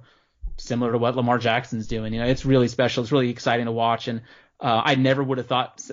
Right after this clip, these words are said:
that I'd say this, but I actually look forward to watching Ravens games, <laughs> you know, because it's, it's not just, uh, running the ball and playing defense. It's a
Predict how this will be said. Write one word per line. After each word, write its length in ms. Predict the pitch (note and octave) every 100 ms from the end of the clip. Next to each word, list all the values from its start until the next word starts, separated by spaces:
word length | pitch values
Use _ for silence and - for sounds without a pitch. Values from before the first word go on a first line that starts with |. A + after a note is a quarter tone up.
| -
that 140 | C#3
I'd 140 | B2 A#2
say 180 | C3+
this, 140 | C3 A2+
but 140 | B2+
I 80 | B2
actually 400 | A#2+ B2+ - B2+
look 160 | A#2 -
forward 260 | C3+ A#2+
to 80 | A#2+
watching 320 | A#2 A#2 C3
Ravens 340 | A#2 A#2+ C#3 G#2
games, 520 | A2 G#2+ A2+ - D#3
<laughs> 0 |
you 100 | F#3+
know, 140 | C#3
because 280 | C3+ D3 C#3+
it's, 240 | C3 - -
it's 200 | D3 C3+
not 240 | B2 B2
just, 360 | C#3+ B2 A#2+ - - - -
uh, 380 | - A2+ A2+ A#2 A#2+ _ - _
running 240 | - C3 B2
the 60 |
ball 200 | A#2 A#2
and 100 | A#2
playing 260 | A#2 A#2+ A#2
defense. 480 | A#2+ C3 A#2 A2 A#2
It's 180 | A#2 B2+
a 140 | G#2+